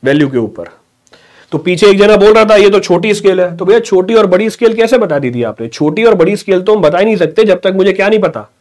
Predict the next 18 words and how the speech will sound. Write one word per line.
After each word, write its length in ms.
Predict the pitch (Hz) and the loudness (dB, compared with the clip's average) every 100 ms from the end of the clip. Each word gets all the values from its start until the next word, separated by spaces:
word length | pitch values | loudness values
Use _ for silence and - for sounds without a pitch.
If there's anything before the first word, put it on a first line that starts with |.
| _ _ _ _ _ - | _ _ _ _ _ -4
जब 160 | 147 | -4
तक 120 | 143 175 | -2 -2
मुझे 180 | 175 190 | 2 2
value 260 | 151 135 | 2 0
नहीं 120 | 123 110 | -2 -6
पता। 220 | - - - _ _ _ _ _ _ _ _ | -10 -16 -20 _ _ _ _ _ _ _ _
क्लियर 160 | 143 175 | -2 -2
है 60 | |
चीज? 320 | 165 208 - _ _ _ _ _ _ _ - | -4 -10 -14 _ _ _ _ _ _ _ -4
Second 280 | 202 214 202 | 0 0 2
point 180 | 185 | 2
of 120 | 175 139 | 2 0
reference, 480 | 139 104 98 - _ _ - | -2 -6 -12 -16 _ _ -4
second 280 | 185 240 226 | -2 0 2
point 160 | 214 | 2
of 100 | 202 | 2
reference 360 | 190 175 165 156 | 0 0 -2 -2
है 180 | 165 | -4